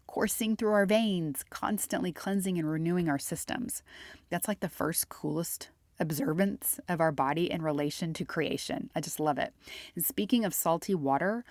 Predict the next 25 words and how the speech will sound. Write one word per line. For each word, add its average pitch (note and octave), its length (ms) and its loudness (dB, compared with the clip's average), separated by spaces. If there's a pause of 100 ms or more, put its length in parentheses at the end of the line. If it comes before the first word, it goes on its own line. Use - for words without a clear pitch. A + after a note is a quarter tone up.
(400)
I'll D3+ 120 4
remind G3+ 440 4
you E3 380 2
that D#3 120 2
it's - 160 -2
not E3+ 160 2
a F3+ 60 2
bad F3 160 2
idea E3+ 320 0
to E3 120 2
add D#3 120 2
a E3 60 -2
pinch - 260 -6
of D3 100 -6
salt D3 360 2
to - 100 -4
your D#3+ 140 0
water D3 340 2
to F#3 80 -2
get D3+ 120 -2
a D3 40 -2
little C#3+ 220 -4
boost D#3 280 -4
of C#3+ 80 -2
minerals. C#3 560 0